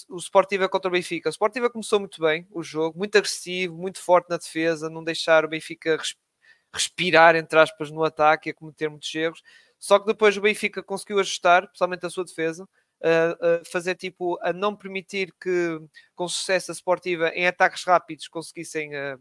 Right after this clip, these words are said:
marcar pontos, digamos assim. Conseguiam ter relações muito rápidas defensivas,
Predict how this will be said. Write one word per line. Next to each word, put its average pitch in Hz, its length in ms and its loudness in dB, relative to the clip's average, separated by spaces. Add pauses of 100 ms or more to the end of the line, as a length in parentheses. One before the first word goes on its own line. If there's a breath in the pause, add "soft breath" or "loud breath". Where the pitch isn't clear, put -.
marcar 131 280 -4
pontos, 233 300 -2
digamos 147 280 -6
assim. 180 280 -14 (220 loud breath)
Conseguiam 165 340 -4
ter 175 140 0
relações 165 480 -2
muito 175 300 -14
rápidas 165 400 2
defensivas, 170 580 -10